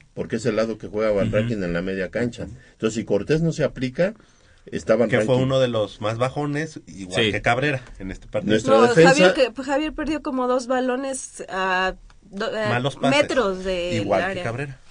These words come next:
Speaker 4: Así es.
Speaker 3: ¿no?
Speaker 1: No, Cabrera de-, des-, desafortunadamente ni siquiera está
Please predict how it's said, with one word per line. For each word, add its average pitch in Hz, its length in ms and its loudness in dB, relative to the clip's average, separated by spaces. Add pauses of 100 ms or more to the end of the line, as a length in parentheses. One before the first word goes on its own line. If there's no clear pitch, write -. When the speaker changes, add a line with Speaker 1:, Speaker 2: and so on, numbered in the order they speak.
(120)
Speaker 4:
Así 202 220 -10
es. 190 100 -12
Speaker 3:
¿no? 120 160 -8
Speaker 1:
No, 165 240 6
Cabrera 143 420 4
de-, 147 160 2
des-, 98 400 -8
desafortunadamente 135 1300 -2
ni 120 180 0
siquiera 143 520 -4
está 135 420 -4